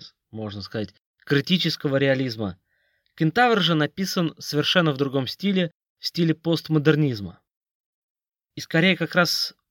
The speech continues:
по этой причине, из-за связи романа с, э, этим стилем постмодернизма, я рассматриваю это литературное произведение в своём мифологическом подкасте, нежели потому, что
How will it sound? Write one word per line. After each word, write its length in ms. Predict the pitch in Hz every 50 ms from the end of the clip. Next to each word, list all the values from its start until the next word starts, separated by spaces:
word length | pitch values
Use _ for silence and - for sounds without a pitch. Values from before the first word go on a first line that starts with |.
| _
по 180 | - 165 147 - -
этой 280 | 190 180 175 - 127
причине, 640 | 104 - 139 117 - - - 196 180 151 117 95 - _ _ _ _ _ _ -
из-за 220 | 147 139 139 143
связи 480 | - - - 151 156 151 147 117 127 120
романа 560 | 117 113 117 131 139 143 143 139 131 120 110
с, 260 | - - - - -
э, 240 | 123 117 117 110 - -
этим 240 | 139 - - 123
стилем 340 | 113 - - 180 156 147 131
постмодернизма, 920 | - 135 120 - - 139 127 131 143 143 170 185 185 160 156 135 117 95 - _ _ _ _ _ _ _ _ _ _ _ _ _ -
я 140 | 131 156
рассматриваю 640 | 160 156 - - 160 160 156 151 - 143 131 127 113 - -
это 240 | 147 143 - 147 135
литературное 600 | 135 127 - 147 143 139 - 156 147 139 139 131
произведение 840 | - - 139 127 127 135 135 135 151 165 160 160 151 143 127 - _ _ _ _ _ _ _ -
в 280 | - 127 117 117 127 123
своём 380 | 117 - - 139 135 147 156 151
мифологическом 840 | 143 135 - 151 143 139 139 139 160 156 - 135 - - 131 123 -
подкасте, 600 | 135 131 - - 170 147 120 - _ - - _ _ _ _ _ _ _ _ _ _ _ _ _ _ _ _ _ _ _ -
нежели 360 | 147 160 151 131 147 139 139
потому, 440 | - 156 - - 135 139 156 170 156
что 760 | - - - 139 127 123 120 113 110 104 98 90 92 -